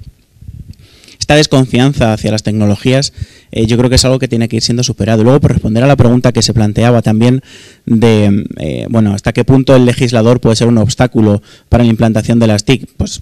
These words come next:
en este caso de la contratación pública lo ha sido. En primer lugar, el propio legislador europeo, que en dos mil cuatro, en un ejercicio de timidez absoluta, no apostó obligatoriamente por las tic y cuando lo hizo, lo hizo con un exceso de celo en materia, por ejemplo, de seguridad con la firma electrónica reconocida, ¿no?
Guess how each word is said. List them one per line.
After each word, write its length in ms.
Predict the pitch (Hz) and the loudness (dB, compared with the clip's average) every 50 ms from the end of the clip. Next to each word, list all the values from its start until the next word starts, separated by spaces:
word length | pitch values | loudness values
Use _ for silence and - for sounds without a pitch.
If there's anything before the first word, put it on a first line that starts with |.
| - - - | -16 -14 -10
en 140 | - 110 117 | -8 -6 -6
este 200 | 123 - - 123 | -4 -4 -4 -2
caso 220 | - 123 - - | -2 -2 0 0
de 60 | 135 127 | 0 0
la 80 | 123 | 2
contratación 580 | 123 120 113 120 - 123 117 113 - - 123 113 | 0 -2 -2 -2 -2 -2 -2 -2 -2 -4 -2 0
pública 320 | 117 123 123 123 143 156 | 2 2 2 2 2 2
lo 80 | 139 110 | 2 2
ha 60 | 113 | 0
sido. 260 | - 120 104 98 104 - - - - - - - - | 0 -2 -2 -2 -4 -8 -14 -20 -20 -20 -20 -4 0
En 100 | 131 123 | 0 2
primer 220 | 117 131 131 127 | 4 4 4 4
lugar, 180 | 143 143 170 170 | 4 4 2 0
el 60 | 160 | 0
propio 240 | - 175 156 156 131 | 0 -2 0 0 0
legislador 400 | 117 - 120 113 120 117 117 117 | -2 0 0 2 2 2 2 2
europeo, 480 | 113 110 110 - - 113 107 110 113 - _ _ _ _ _ _ | 0 0 -2 -2 -2 -2 -2 -4 -6 -10 _ _ _ _ _ _
que 80 | - 123 | 2 2
en 60 | 123 | 4
dos 140 | 123 120 127 | 4 4 2
mil 140 | 135 131 - | 2 2 2
cuatro, 460 | - 139 143 135 - 147 160 165 - - - _ _ _ _ _ _ _ _ _ _ - 117 | 2 2 2 2 2 2 0 0 -2 -6 -16 _ _ _ _ _ _ _ _ _ _ -6 -4
en 80 | 120 113 | -2 0
un 60 | 117 | 0
ejercicio 380 | 120 - 123 - 143 127 139 139 | 0 -2 -2 -2 -2 0 0 0
de 60 | 127 | 0
timidez 400 | - - 113 113 110 117 123 - | 0 -2 -2 0 0 -2 -2 -2
absoluta, 560 | 131 131 - 135 131 135 127 - 151 175 - _ _ _ _ - | -4 -2 0 0 0 0 0 0 -2 -4 -4 _ _ _ _ 0
no 120 | 120 127 | 2 2
apostó 400 | 127 123 - 131 127 - - 139 | 2 2 2 0 -2 0 0 0
obligatoriamente 580 | 135 131 127 120 131 127 127 135 135 127 127 - | 2 2 2 2 2 2 2 2 2 0 0 0
por 140 | 135 131 131 | 0 0 0
las 160 | 131 131 - | 0 -2 -2
tic 220 | 139 143 156 - _ - - - | -2 -4 -4 -6 _ -20 -8 -4
y 120 | - 135 | -2 0
cuando 280 | - - 127 123 123 120 | 2 2 2 4 4 4
lo 80 | 123 | 4
hizo, 180 | 131 131 - 143 | 2 2 2 0
lo 80 | 139 135 | 0 0
hizo 180 | 131 - 143 | 0 -2 -2
con 160 | - 143 139 | 0 2 2
un 80 | 147 160 | 2 2
exceso 400 | 156 147 - - 139 131 - 170 | 2 0 0 -2 -2 0 0 0
de 120 | 143 131 | 0 -2
celo 260 | - - 135 135 143 147 | 0 -2 0 0 0 2
en 80 | 135 | 0
materia, 280 | 120 107 - 123 131 131 | 0 -2 -2 -2 -4 -4
por 100 | - - | -4 -4
ejemplo, 180 | - 135 131 | -6 -4 -4
de 60 | 143 - | -2 -2
seguridad 340 | 139 120 113 113 117 127 - | -2 0 0 0 0 0 0
con 120 | - 139 | -2 -2
la 80 | 113 - | -2 -2
firma 180 | - 123 135 | -2 0 2
electrónica 360 | 135 123 - 135 131 135 151 143 | 0 0 -2 -4 -4 -2 0 0
reconocida, 640 | 139 131 - 117 104 95 - - 131 123 104 107 | 0 0 -2 -4 -4 -4 -4 -4 -4 -4 -4 -4
¿no? 160 | 110 123 156 | -6 -6 -6